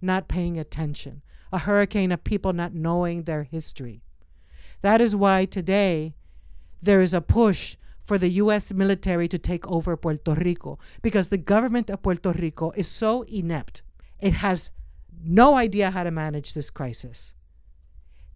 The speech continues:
that the people are calling for the United States military to come in and say, "Invade us, please. Come with your tanks, clear our roads,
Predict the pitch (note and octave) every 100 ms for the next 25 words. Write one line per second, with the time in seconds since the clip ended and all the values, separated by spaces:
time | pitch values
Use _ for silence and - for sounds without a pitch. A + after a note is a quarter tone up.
0 | - A#3+ G#3+ - A3 G#3 - C4 A#3+ B3+
1 | G#3+ G#3+ A3 G#3 G#3+ G3 F#3+ F#3+ G#3 A3
2 | G#3+ G#3+ G3+ F#3+ G3+ G3+ G3 G3+ F#3+ F#3+
3 | F3+ A3 G#3+ G3+ G3 F#3 G3+ A3+ G3+ F#3+
4 | - - A#3 A#3+ G3+ B3 A#3+ A#3 G#3 -
5 | G#3 G#3 E3 - - - - A#3 A#3+ -
6 | G#3+ G#3 A3+ G3+ F#3 - - G#3 A#3+ B3
7 | A#3 G3+ G3+ F#3 G3+ G3+ F3 D3+